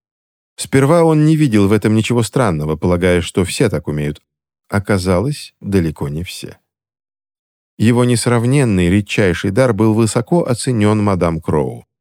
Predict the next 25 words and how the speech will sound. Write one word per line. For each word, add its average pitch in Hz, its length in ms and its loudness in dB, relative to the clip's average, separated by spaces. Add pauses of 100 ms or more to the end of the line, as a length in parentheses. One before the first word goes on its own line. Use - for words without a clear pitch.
(220)
а 101 100 2
мистер 104 360 2
Бигль 101 340 0
был 131 160 0
счастлив - 640 -4
находиться 90 500 -4
при - 160 -2
особе 110 440 0
верховной 87 640 0
ведьмы 76 400 -2
Ковена 76 580 -4 (240)
и 165 80 2
оставался 135 560 0
верен 123 340 2
ей 110 220 0
до 90 160 -2
самого 78 400 -4
конца. - 460 -12 (840)
Он 123 180 4
отличился 113 640 0
во 101 140 2
время 104 260 2
войны 101 320 2
с - 140 -6
Ратте. 87 480 -4